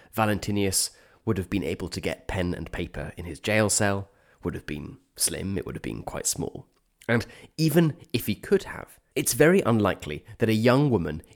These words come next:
in the third century A D would have been able to read,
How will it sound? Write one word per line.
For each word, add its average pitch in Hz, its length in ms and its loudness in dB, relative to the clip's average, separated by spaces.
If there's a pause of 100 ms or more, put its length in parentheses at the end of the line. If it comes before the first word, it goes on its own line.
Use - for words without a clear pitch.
in 117 100 4
the 104 80 2
third 131 380 4
century - 480 0
A 82 100 -8
D - 340 -10 (200)
would 110 200 2
have 101 120 -4
been 95 140 -2
able 90 240 -6
to - 120 -8
read, 87 400 -6